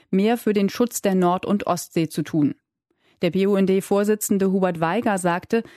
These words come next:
das zunehmende Problem mit Plastikmüll werde bislang unterschätzt. Das größte Umweltproblem für die deutschen Meere sei aber die industrielle Landwirtschaft mit großen Massentierhaltungsanlagen. Es komme zu viel Dünger und Gülle auf die Felder und von dort ebenfalls über die Flüsse in die Meere.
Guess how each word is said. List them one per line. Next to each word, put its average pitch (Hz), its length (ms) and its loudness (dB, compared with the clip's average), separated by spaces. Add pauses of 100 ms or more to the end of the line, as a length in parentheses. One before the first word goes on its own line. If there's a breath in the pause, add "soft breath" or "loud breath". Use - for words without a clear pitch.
(120 loud breath)
das - 220 -2
zunehmende 226 540 4
Problem 202 480 2
mit 202 160 0
Plastikmüll 190 680 0
werde 185 260 2
bislang 180 380 0
unterschätzt. 180 680 -2 (400 soft breath)
Das - 160 -4
größte 233 340 2
Umweltproblem 208 680 2
für 190 140 -2
die 196 100 2
deutschen 180 380 0
Meere 202 320 2
sei 190 280 0
aber 190 280 0
die 196 160 -4
industrielle 190 680 0
Landwirtschaft 180 800 -2
mit 175 140 -4
großen 180 400 0
Massentierhaltungsanlagen. 160 1400 -2 (500 soft breath)
Es - 140 -12
komme 190 320 0
zu 190 180 -4
viel 240 320 2
Dünger 208 400 2
und 180 200 0
Gülle 220 300 2
auf 165 120 0
die 190 120 -2
Felder 196 440 0 (240 loud breath)
und 208 140 -2
von 196 120 2
dort 196 220 0
ebenfalls 202 560 0
über 196 160 0
die 196 100 0
Flüsse 185 340 0
in 156 140 2
die 214 120 4
Meere. 175 440 2